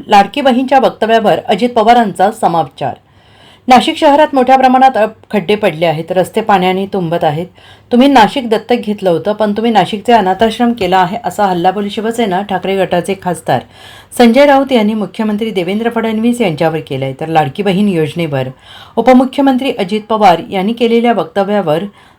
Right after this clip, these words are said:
संजय राऊत यांनी टीका केली. संजय राऊत यांनी नाशिकमध्ये पत्रकार परिषदेत विविध मुद्द्यांवर भाष्य केले. ठाकरे गटाचे महानगर प्रमुख विलास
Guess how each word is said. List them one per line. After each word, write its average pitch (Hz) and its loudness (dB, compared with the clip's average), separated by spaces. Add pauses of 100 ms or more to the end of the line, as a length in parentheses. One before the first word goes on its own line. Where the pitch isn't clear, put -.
(120)
संजय 220 4
राऊत 262 4
यांनी 202 0
टीका 185 -4
केली. 131 -6
संजय 175 -2
राऊत 247 2
यांनी 247 2
नाशिकमध्ये 208 -4
पत्रकार 190 -2
परिषदेत 180 -2
विविध 190 -4
मुद्द्यांवर 185 -2
भाष्य 156 -8
केले. 127 -8 (680)
ठाकरे 247 2
गटाचे 269 2
महानगर 233 0
प्रमुख 214 -4 (160)
विलास 196 0